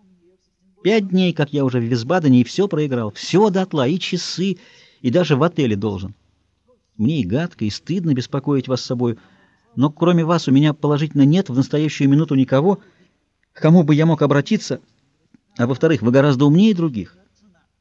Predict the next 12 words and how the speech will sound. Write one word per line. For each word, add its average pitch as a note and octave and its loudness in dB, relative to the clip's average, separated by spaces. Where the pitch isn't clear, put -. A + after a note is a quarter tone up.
а, C3 -2
следственно, D3+ 0
к C#3 -8
вам E3 4
обратиться D#3+ 0
мне D3+ 2
нравственно C3+ 0
легче. G2+ -8
Вот D3 -2
в - -18
чём C3 -4
дело. A2+ -4